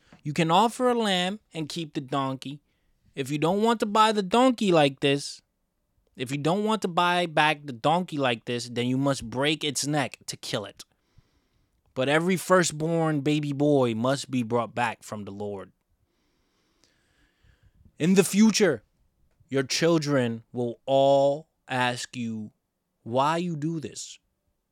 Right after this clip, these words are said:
They will say, "What does this all mean?" And you will answer,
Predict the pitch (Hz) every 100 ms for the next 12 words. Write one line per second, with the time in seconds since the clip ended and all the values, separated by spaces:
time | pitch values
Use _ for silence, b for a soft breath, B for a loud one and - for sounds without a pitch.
0 | _ - 123 117 110 107 - 107 101 113
1 | 151 147 - 160 151 139 135 147 139 -
2 | 135 131 127 135 143 120 - _ _ _
3 | _ _ _ - 123 123 120 113 107 110
4 | 107 - _